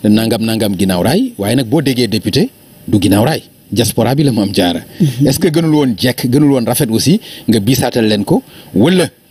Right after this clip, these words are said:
Speaker 1: par exemple, da nga amul bilan boo teg ci seen loxo,
Speaker 2: <laughs>
Speaker 1: jàpp ni itam boo ko laajee duñ la ko jox, lan moo ci am ci loolu?
Speaker 2: Waaw, yooyu yëpp nag,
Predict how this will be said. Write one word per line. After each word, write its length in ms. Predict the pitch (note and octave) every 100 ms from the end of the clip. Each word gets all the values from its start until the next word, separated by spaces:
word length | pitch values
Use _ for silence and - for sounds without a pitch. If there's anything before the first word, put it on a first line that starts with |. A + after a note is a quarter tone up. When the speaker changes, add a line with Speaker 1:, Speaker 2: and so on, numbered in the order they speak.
| _ -
Speaker 1:
par 100 | C3
exemple, 380 | B2 C3+ B2 G#2+
da 80 |
nga 100 | B2+
amul 180 | B2+ C3
bilan 300 | G2 C#3 C#3
boo 120 | A#2+ A#2+
teg 140 | A#2+
ci 80 | -
seen 180 | A#2+ G#2+
loxo, 220 | G2+ - - -
Speaker 2:
<laughs> 220 | E3 A2
Speaker 1:
jàpp 240 | D3+ C3 D#3+
ni 100 | D3
itam 240 | C#3 C3+
boo 100 | A#2+
ko 100 | A#2+
laajee 240 | B2 A#2 A2+
duñ 120 | A2+
la 80 | A2
ko 100 | G#2
jox, 180 | A2 - - - -
lan 140 | D3
moo 140 | C#3
ci 120 | C3 A#2
am 120 | C3+
ci 80 | A2+
loolu? 240 | F2+ D#2+ - - - - - - -
Speaker 2:
Waaw, 160 | F3+ F#3+
yooyu 220 | B3+ C#4+
yëpp 200 | C#4 -
nag, 120 | B3+